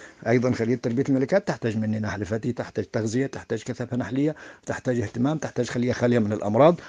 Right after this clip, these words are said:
خالية من السلوك الرديء أو السلوك السيء. فإذا بهذه الطريقة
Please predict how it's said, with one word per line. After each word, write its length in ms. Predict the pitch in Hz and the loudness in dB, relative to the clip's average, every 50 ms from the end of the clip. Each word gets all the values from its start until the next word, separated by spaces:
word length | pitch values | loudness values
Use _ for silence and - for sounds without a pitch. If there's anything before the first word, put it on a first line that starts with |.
| - - - | -18 -14 -8
خالية 300 | - - 117 120 117 107 | -4 -2 0 0 0 0
من 140 | 104 104 104 | -2 -4 -4
السلوك 460 | 104 - - 113 104 110 110 - - | -2 -2 -2 -2 -4 -4 -6 -6 -8
الرديء 440 | 98 87 92 90 92 104 110 107 - - | -8 -8 -8 -6 -6 -6 -6 -6 -6 -6
أو 120 | 107 98 98 | -6 -6 -6
السلوك 640 | - - - 90 90 98 101 95 - _ - - - - - - - - - _ - - | -6 -8 -8 -6 -4 -4 -4 -4 -6 _ -12 -12 -10 -12 -12 -14 -18 -20 -20 _ -10 -6
السيء. 480 | - - - - - - - - - _ - - - - - - _ _ _ _ _ - - - - - - _ | -2 -2 0 0 -2 -4 -8 -14 -20 _ -18 -16 -16 -16 -18 -20 _ _ _ _ _ -20 -20 -20 -20 -20 -20 _
فإذا 360 | - - 113 107 156 151 175 180 | -4 0 2 4 6 6 6 4
بهذه 320 | 160 127 113 127 143 131 | 4 4 4 4 4 4
الطريقة 500 | 123 - - 117 139 151 - 190 180 | 0 -2 0 0 0 0 0 -2 -2